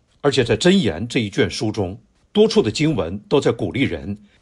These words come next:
要勤劳，不要懒惰。在这一段中，特别是以蚂蚁这非常平凡、不起眼的小生灵来作为人要学习的榜样。人要学习的就是蚂蚁在夏天的时候为自己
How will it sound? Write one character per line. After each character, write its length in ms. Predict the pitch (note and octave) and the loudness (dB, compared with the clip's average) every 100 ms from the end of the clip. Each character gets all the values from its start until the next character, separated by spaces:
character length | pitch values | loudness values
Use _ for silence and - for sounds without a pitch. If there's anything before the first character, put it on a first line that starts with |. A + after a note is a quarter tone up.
| _ | _
要 160 | D3+ A#2+ | 0 2
勤 220 | - A#2+ | 2 2
劳， 260 | C#3+ D#2+ | 2 -2
不 220 | - - C#3+ | -4 0 4
要 100 | B2+ | 4
懒 240 | F#2 C2 | 2 -4
惰。 240 | - A#2 - _ _ _ - | 0 0 -2 _ _ _ 0
在 140 | D3+ | 2
这 140 | C3 | 4
一 100 | G#3 | 2
段 220 | G#2+ A2+ F2+ | 2 0 2
中， 280 | G#2+ A2 - _ _ _ | 0 0 -6 _ _ _
特 140 | - A#3 | -2 2
别 120 | C3+ | 2
是 160 | - | 2
以 120 | C#3 E2+ | -2 -4
蚂 340 | E2 C#2+ G#2 | -8 -6 -2
蚁 240 | F3+ - - | -2 -6 -10
这 140 | - C3+ | 0 0
非 220 | - A#3 | 2 0
常 280 | - G#2+ B2 | 0 -2 -4
平 360 | - - B2 G3 | -6 -4 -2 -2
凡、 320 | - D2+ F2+ _ _ | -2 -6 -8 _ _
不 140 | - A#3+ | -2 0
起 200 | - G#3 | 2 2
眼 220 | - - | 2 0
的 140 | A#2 | -4
小 200 | - - | 0 -2
生 240 | - D#3 D3 | 0 -2 0
灵 240 | D#2+ G#2+ - _ - | -4 -6 -10 _ -2
来 120 | B2 | 2
作 200 | A#2+ D#3+ | 4 4
为 140 | C#3+ | 4
人 380 | C3 F2 D#2+ B2 - | 0 -4 -6 -8 -8
要 180 | - A#2+ | 0 0
学 260 | - - B2 | 0 -2 -2
习 160 | - | -2
的 80 | E3 | -2
榜 280 | - D2+ C2 | -4 -6 -6
样。 200 | F#2+ - _ _ _ - | -6 -6 _ _ _ 0
人 160 | C3 | 4
要 100 | D3 | 4
学 300 | G#2+ - A#2 | 2 0 -2
习 180 | - F2+ | -2 -4
的 240 | G#2 G2 _ _ _ - | -6 -8 _ _ _ -4
就 120 | E3+ | -2
是 100 | - | 0
蚂 300 | G2+ D#2+ G#2 | -2 -2 -2
蚁 200 | C#3+ - _ _ | -2 -8 _ _
在 160 | - A#2+ | 0 0
夏 280 | - G#3+ | 2 2
天 220 | A2 - A2+ | 0 -2 -2
的 60 | |
时 120 | - | -2
候 300 | - G#2 - _ _ _ _ | -2 -2 -4 _ _ _ _
为 140 | D#3 | 0
自 200 | C3 F#3 | 2 0
己 480 | B2 F#2+ D2 F2 - | -4 -6 -8 -10 -10